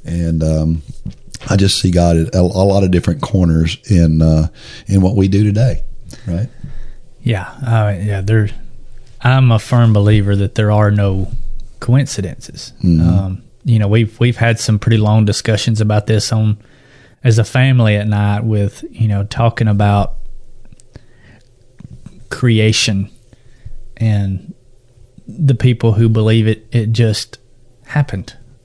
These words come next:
Speaker 2: by chance. It was all a coincidence. And that is so, that is so crazy and foreign to me to think about. But there are those out there that, that feel that way. But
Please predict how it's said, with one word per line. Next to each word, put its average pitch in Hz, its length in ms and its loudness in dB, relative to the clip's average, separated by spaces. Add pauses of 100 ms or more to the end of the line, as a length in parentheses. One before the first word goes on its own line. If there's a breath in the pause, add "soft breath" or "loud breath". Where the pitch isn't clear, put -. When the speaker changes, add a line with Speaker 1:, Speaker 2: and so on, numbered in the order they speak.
(420)
Speaker 2:
by 110 100 0
chance. - 500 -2
It 120 40 -8
was 117 200 -8 (140)
all 131 360 0
a 113 80 -6
coincidence. 123 800 -4
And 120 140 0
that 156 140 4
is 110 140 -2
so, 156 680 -6 (1000 loud breath)
that 277 100 2
is - 120 2
so 214 400 0
crazy 165 560 2
and 113 160 0
foreign 127 360 2
to 101 60 0
me 104 180 2
to 95 100 -4
think - 280 0
about. - 380 -6 (140)
But 117 200 0
there 120 220 4
are 123 280 4
those 123 280 4
out 120 180 0
there 110 220 2
that, 107 240 0 (720)
that 107 200 -6
feel 208 260 -2
that 90 220 0
way. 90 360 -6 (100)
But 110 360 -2